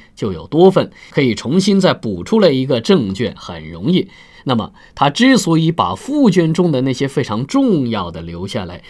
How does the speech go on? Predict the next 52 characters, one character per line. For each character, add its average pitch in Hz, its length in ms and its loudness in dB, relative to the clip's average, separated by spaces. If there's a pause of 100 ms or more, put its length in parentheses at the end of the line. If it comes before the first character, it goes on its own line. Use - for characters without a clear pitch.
就 101 220 -4
是 104 140 -8
因 123 220 -2
为 104 220 -4 (180)
他 110 220 -2
还 - 220 -10
不 247 200 -2
敢 113 320 -8
把 87 180 -10
那 101 120 -8
些 104 160 -8
非 131 160 -4
常 117 220 -6
重 143 200 -2
要 95 140 -6
的 107 140 -10
东 147 200 -4
西 107 160 -8
给 90 120 -10
拿 110 200 0
走， 110 380 -2 (220)
心 120 260 -4
里 85 160 -6
多 180 300 6
少 101 240 -2
有 98 200 -8
一 110 120 -6
些 139 180 -6
胆 85 240 -10
怯， - 300 0 (200)
所 185 200 4
以 143 320 0 (160)
把 90 180 -4
那 123 140 -4
些 127 180 -6
不 127 180 -8
可 87 200 -10
复 254 320 0
制 135 100 -4
的 - 140 -8
材 180 240 -12
料 175 220 -6 (200)
他 - 140 -4
又 147 280 0
留 92 440 -4
到 160 180 4
了 87 220 -12
办 98 200 -4
公 95 160 -8
室 98 140 -12
里 82 160 -14
边。 67 160 -20